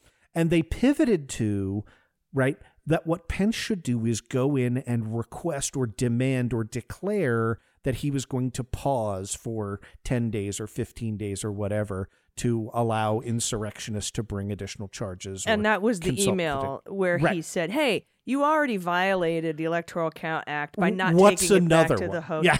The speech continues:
Speaker 1: <laughs>
Speaker 2: You already violated by debating for more than two hours on Arizona. So why don't you just violate it one more little tiny time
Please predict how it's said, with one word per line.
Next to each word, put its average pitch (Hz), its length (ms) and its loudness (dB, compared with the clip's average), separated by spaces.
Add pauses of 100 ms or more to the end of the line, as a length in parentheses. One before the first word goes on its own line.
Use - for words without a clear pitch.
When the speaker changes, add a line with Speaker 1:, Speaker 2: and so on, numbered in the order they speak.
Speaker 1:
<laughs> - 180 -6
Speaker 2:
You 220 80 4
already 277 320 4
violated 165 720 0
by 160 140 0
debating 180 440 0
for 185 160 -4
more 175 240 2
than 165 140 -4
two 180 220 -2
hours 170 300 0
on 160 140 -2
Arizona. 156 720 -4 (340)
So 220 340 4
why 254 280 -2
don't 440 220 -2
you 311 80 -6
just 269 180 -6
violate 196 460 0
it 170 120 -2
one 175 200 -4
more 190 240 -2
little 180 200 -4
tiny 175 340 -4
time 143 640 -6